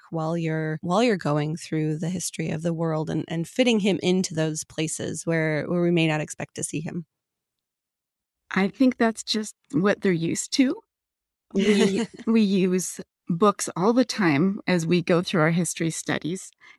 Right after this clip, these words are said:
Speaker 2: And so I would pull out something about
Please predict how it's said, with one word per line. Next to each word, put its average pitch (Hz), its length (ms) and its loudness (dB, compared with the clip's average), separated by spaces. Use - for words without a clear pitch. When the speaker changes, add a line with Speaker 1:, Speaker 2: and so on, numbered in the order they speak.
Speaker 2:
And 170 240 2
so 160 500 0
I 143 140 2
would 165 220 -4
pull 180 360 0
out 165 260 -2
something 170 360 2
about 160 600 -2